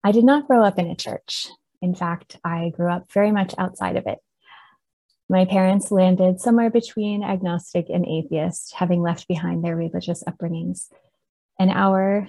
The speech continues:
liberal, non-religious family stood out as other in our community in Richmond, Virginia, which was very conservative and very Christian.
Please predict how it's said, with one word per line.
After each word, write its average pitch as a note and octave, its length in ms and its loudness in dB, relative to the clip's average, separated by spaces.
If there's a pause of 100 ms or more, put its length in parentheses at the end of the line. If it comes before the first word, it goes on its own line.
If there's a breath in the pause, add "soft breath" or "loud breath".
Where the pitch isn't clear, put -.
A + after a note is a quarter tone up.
liberal, F#3+ 540 2
non-religious F#3 800 -2
family F3 500 -4
stood F#3 320 0
out F3 220 -2
as E3+ 200 -4
other E3+ 400 -4 (160)
in F#3 80 0
our F3 140 -2
community F3 560 -2
in F3 100 -6
Richmond, F3+ 400 -4
Virginia, F3 520 -6 (540)
which F#3 200 -4
was F#3 160 -2
very G#3 320 4
conservative D#3+ 640 -4 (320)
and E3+ 180 -2
very E3+ 220 -4
Christian. F3+ 580 -8